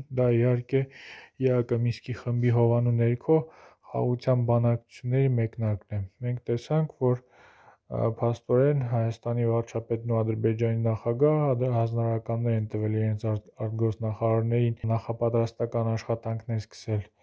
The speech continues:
խաղաղության պայմանագրի բանակցությունների շուրջ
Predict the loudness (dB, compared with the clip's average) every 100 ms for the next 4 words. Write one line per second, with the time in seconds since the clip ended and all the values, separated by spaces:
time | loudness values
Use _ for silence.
0 | 0 2 4 2 -2 -4 -4 -4 -2 0
1 | 0 0 0 2 0 -2 -4 0 2 2
2 | 0 -6 -10 -4 0 2 4 2 0 -4
3 | -14 -2 2 2 2 -6